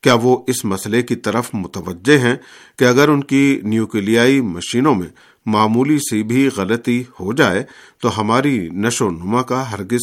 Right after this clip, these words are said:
سوال پیدا نہیں ہوتا؟ ہم اپنی ترقی اور نشو و نما کے وسائل و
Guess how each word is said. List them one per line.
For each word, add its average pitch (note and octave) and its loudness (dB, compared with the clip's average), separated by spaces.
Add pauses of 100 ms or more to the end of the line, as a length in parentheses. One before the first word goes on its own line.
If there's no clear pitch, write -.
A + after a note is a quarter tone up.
سوال G2+ -4
پیدا F#2+ -10
نہیں C3 0
ہوتا؟ F2+ -8 (760)
ہم C3 2 (120)
اپنی B2+ 2
ترقی C3 0
اور G2+ 4 (340)
نشو A#2 0
و - 2
نما F#2+ 0
کے B2+ 0 (340)
وسائل A2 2
و C3 2